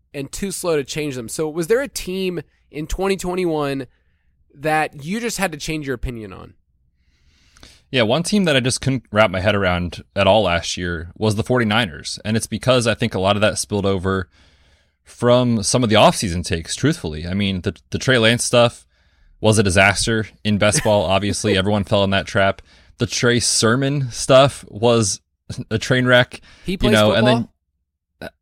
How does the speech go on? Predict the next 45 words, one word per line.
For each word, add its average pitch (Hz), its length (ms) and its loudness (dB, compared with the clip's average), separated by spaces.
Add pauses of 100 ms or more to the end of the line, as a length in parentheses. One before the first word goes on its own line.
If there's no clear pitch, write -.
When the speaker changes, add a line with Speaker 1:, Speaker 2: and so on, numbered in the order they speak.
(120)
Speaker 2:
allegedly. 95 600 0 (280)
<laughs> - 180 4
That's - 220 4
what, 156 80 2
that's 147 160 6
what 175 80 0
they're 151 100 2
saying 107 260 2
out 82 140 -4
there. 82 200 -8 (500)
Um, 101 540 4
watch 135 200 6
him 156 60 0
come 127 140 0
out 98 100 4
and 92 100 -2
just - 160 -2
randomly 92 380 0
be, 90 140 0
like, 85 100 -2
a 92 80 -4
top - 320 0 (260)
twenty 95 280 -2
back 87 200 0
this - 220 2
year. 139 120 6
<laughs> 107 40 2
I 131 60 2
would 127 100 0
not 110 140 4
be 113 100 0
surprised 95 480 0 (460)
at 123 120 4
all 85 300 2 (400)
from 101 220 0
our 92 60 2
boy 90 180 0
Kyle 90 240 2
Shanahan. 85 440 -4
But, - 280 2 (340)
you 180 60 -2
know, 131 160 6
that 135 180 2
team, 170 280 -2
like, 127 300 0